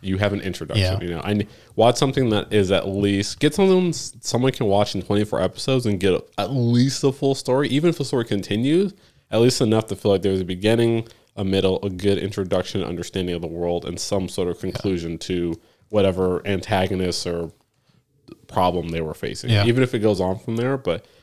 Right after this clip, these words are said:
Speaker 1: I feel like that's how I got into anime personally. I mean, Naruto just happened to be starting when I was getting big into anime, so it was perfect for me.
Speaker 2: Yeah.
Speaker 1: But, I mean,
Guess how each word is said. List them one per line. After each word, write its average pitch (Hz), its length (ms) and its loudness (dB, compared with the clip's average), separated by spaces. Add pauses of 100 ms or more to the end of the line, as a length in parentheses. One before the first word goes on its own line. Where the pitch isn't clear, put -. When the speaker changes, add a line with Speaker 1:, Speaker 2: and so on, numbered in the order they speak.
Speaker 1:
I 107 80 -2
feel 117 160 2
like 107 280 4 (560)
that's 117 220 2
how 131 140 6
I 107 220 2
got 175 160 2
into 190 180 0
anime 185 340 0
personally. 202 600 0 (160)
I 104 80 -4
mean, 98 380 0
Naruto 113 580 2
just 92 200 -6
happened 98 480 -2
to 98 60 0
be 101 640 -2 (240)
starting 139 600 0
when 170 120 -2
I 160 80 -2
was 165 180 -4
getting 165 320 -2
big 165 180 -4
into 170 140 -4
anime, 170 320 -2
so 90 180 -2
it 82 40 -4
was 80 120 -6
perfect - 440 -8
for 156 180 -2
me. 180 260 -2
Speaker 2:
Yeah. 107 220 2
Speaker 1:
But, - 140 -6 (480)
I 107 60 -2
mean, 98 320 0